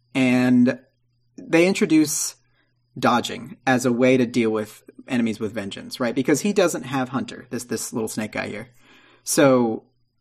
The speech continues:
it's not nearly as much of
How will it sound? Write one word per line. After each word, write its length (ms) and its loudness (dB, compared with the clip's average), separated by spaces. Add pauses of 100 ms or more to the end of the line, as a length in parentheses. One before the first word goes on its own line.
(640)
it's 300 0
not 380 2
nearly 720 4
as 360 -6
much 420 -4
of 260 -6